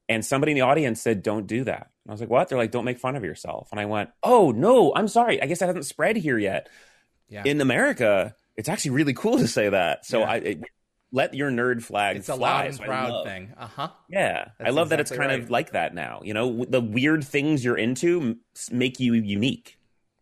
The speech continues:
Speaker 2: I, I, it's, it's been in the back of my head since you brought it up. You know, there, there were, you said that there were parts of Eli that were easy to identify with, and there were other parts that were kind of hard to crack.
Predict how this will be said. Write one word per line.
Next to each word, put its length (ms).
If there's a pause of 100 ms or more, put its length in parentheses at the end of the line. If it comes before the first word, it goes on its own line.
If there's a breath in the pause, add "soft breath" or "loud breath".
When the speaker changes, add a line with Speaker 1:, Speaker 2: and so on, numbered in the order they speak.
(800 soft breath)
Speaker 2:
I, 140 (240)
I, 260
it's, 240
it's 200
been 160
in 100
the 60
back 200
of 40
my 80
head 220
since 240
you 60
brought 200
it 100
up. 320 (140)
You 100
know, 80
there, 240
there 180
were, 160
you 140
said 180
that 100
there 100
were 120
parts 400
of 140
Eli 260
that 140
were 160
easy 320
to 180
identify 480
with, 200
and 100
there 100
were 120
other 160
parts 400
that 140
were 200 (100)
kind 200
of 80
hard 180
to 60
crack. 500